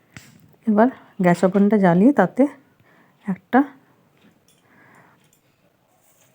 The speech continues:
জামবাটিতে আমি জল গরম করে নিলাম, তাতে নুডলসটা দিয়ে দিলাম। এবার একটু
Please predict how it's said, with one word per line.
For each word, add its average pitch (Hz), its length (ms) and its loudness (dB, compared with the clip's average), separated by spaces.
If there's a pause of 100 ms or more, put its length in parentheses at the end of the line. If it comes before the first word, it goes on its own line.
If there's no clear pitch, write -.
(220)
জামবাটিতে 175 640 0
আমি 254 120 0 (200)
জল 180 140 4 (120)
গরম 175 300 0
করে 175 220 -6
নিলাম, 175 200 -4 (380)
তাতে - 260 -6
নুডলসটা 185 540 0
দিয়ে 185 180 4
দিলাম। 165 220 -4 (2750)
এবার 185 360 0
একটু - 200 -4